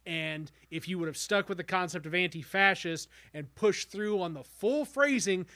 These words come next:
of anti-fascist and stuck with that and maybe found some other thing, again, like, Proud Boys aren't just out there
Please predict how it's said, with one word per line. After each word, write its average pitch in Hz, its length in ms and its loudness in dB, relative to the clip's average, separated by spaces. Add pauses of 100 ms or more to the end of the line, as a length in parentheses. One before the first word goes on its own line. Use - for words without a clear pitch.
(120)
of 151 120 -8
anti-fascist 185 960 2 (200)
and 127 160 -14
stuck - 420 0
with 220 160 0
that 175 300 4 (200)
and 185 120 -4
maybe 262 280 2
found 220 360 0
some 214 220 0
other 208 160 2
thing, 190 180 -2
again, 170 320 0
like, 156 260 -6 (420)
Proud 254 280 6
Boys 214 240 6
aren't 214 220 2
just 190 200 -2
out 190 240 4
there 175 320 2